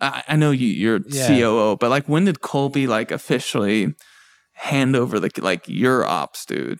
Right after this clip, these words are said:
Speaker 1: You got
Speaker 2: It was,
Speaker 1: this.
Speaker 2: like, six months. I'd been there six months. So, like, middle of twenty eighteen, Colby was like, "Hey, do you wanna be the C O O?"
Speaker 1: <laughs>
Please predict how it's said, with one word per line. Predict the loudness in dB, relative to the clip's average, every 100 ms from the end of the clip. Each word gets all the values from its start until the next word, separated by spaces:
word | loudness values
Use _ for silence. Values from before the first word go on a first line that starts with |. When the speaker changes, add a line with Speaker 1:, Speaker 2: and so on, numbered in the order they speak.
| -8
Speaker 1:
You | -4
got | 0 0
Speaker 2:
It | 2
was, | 2
Speaker 1:
this. |
Speaker 2:
like, | 2 0 -4
six | -2 -2 0
months. | 0 0 0 -8 -6 -4
I'd | 0 2
been | 2
there | 2
six | 0 -2 0
months. | 2 2 -2
So, | 0 2
like, | 2 2
middle | 2 2 2
of |
twenty | 2 2 4
eighteen, | 2 0 0 2 2 0 -6 _ _ _ _ _ -4
Colby | 0 2 2
was | 4
like, | 2
"Hey, | 4 4
do | 6
you | 4
wanna | 4
be | 4
the | 4 2
C | 4 4
O | 6 6
O?" | 6 4 2 -2
Speaker 1:
<laughs> | 0